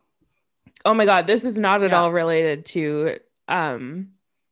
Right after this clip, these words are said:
Speaker 1: cults, <laughs> but,
Speaker 2: <laughs>
Speaker 1: uh, it is related to TikTok. Have you seen the TikTok of, it's like a podcast, these two guys are sitting on a couch, and the one of them says, "Tupperware."
Speaker 2: Tupperware?
Speaker 1: Yeah.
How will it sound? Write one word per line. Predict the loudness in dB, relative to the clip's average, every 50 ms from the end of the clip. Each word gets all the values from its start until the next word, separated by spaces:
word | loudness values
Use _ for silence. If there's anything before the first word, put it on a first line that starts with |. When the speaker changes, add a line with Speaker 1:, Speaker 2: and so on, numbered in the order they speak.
| _ _ _ _ _ _ _ _ _ _ _ _ _ _ _ _ _ _ -8
Speaker 1:
cults, | -4 -2 -2 -2 -4 -8 -8
<laughs> | -8 -4 2 2 0 0 0 -14 -12 -6 0
but, | 4 4 6 6
Speaker 2:
<laughs> | 6 6 4
Speaker 1:
uh, | 4 4 4 4 4 4 4 4 4 2 2
it | 2 2 0
is | 0 0
related | 0 -2 -2 -2 -2 -4
to | -10 -12
TikTok. | -10 -4 -6 -4 -4 -4 -8 -8 -8 -8
Have | -6 -4 -2 -2 -2
you | -2
seen | 0 0 0 0
the | 0 0
TikTok | 0 -2 0 2 2 2 2 0 -4 -2
of, | 0 2 2 4 4 2 2 0 -6 _ _ -20 -20 -20 -14 -12
it's | -6 -2
like | -2 0
a | 0 0
podcast, | -2 0 0 0 0 0 0 0 0 0 0 -2
these | -6 -8 -6
two | -4 -2
guys | 0 0 0 0 -2
are | -4 -4
sitting | -6 -6 -6 -4 -6
on | -6
a | -6 -6
couch, | -4 -2 0 0 0 -2 -4 -10 -18 _ _ -20 _ _ _ _ _ _ -6
and | -2 0 0 0 0 -2 -4 -6 -8 -4
the | -4
one | -2 0 0 0
of | 0
them | 0 -2 -2
says, | -2 -2 -4 -4 -4
"Tupperware." | -6 -4 -4 0 2 4 4 4 4 2 2 2 0 0 0 -2 -4 -4 0
Speaker 2:
Tupperware? | 2 4 4 6 6 6 6 6 8 6 6 4 2 0 -2 0 2
Speaker 1:
Yeah. | 2 4 4 4 2 2